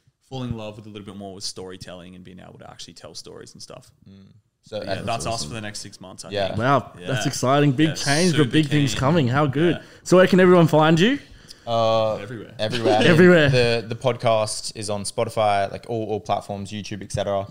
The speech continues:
Speaker 2: Two Guys,
Speaker 3: Yeah.
Speaker 2: One Car. And then everything else is Living with Josh and
Speaker 1: Yeah,
Speaker 2: Kyle.
Speaker 1: so Living with Josh and Kyle is the thing to keep an eye on. Um,
Speaker 3: Living
Speaker 1: and
Speaker 3: with
Speaker 1: that's
Speaker 3: Josh
Speaker 1: on
Speaker 3: and Kyle.
Speaker 1: Instagram, Facebook, TikTok,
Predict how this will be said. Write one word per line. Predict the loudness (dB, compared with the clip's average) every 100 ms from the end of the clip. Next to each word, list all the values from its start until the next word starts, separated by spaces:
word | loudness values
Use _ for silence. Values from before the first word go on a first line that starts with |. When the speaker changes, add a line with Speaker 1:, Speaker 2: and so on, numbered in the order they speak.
| -14
Speaker 2:
Two | -8 -4
Guys, | -2 -2
Speaker 3:
Yeah. | -4
Speaker 2:
One | -8
Car. | -4 -2 0 -2 -6 _ _ _ _
And | -10 -6 -4
then | -4 -6 -8 -10 -14 _ _ _ _
everything | -6 -6 -8 -6
else | -4 -4 -4
is | -6 -12
Living | -10 -10 -8
with | -10 -12 -16
Josh | -12 -12
and | -12
Speaker 1:
Yeah, | -4
Speaker 2:
Kyle. | -2 -2 -4
Speaker 1:
so | -6 -12
Living | -14 -10 -10
with | -10
Josh | -10 -12 -10
and | -8
Kyle | -6 -6 -6
is | -12
the | -12 -12 -12 -14
thing | -18 -18
to | -18
keep | -16 -16
an | -16
eye | -18 -20
on. | -20 _ -4
Um, | -2
Speaker 3:
Living | 2
Speaker 1:
and | 2
Speaker 3:
with | 2
Speaker 1:
that's | 0 -2
Speaker 3:
Josh | -4 -2
Speaker 1:
on | -2
Speaker 3:
and |
Kyle. | -2 -4
Speaker 1:
Instagram, | -8
Facebook, | -10 -10 -10 -12 -16 -18
TikTok, | -20 -20 _ -20 -20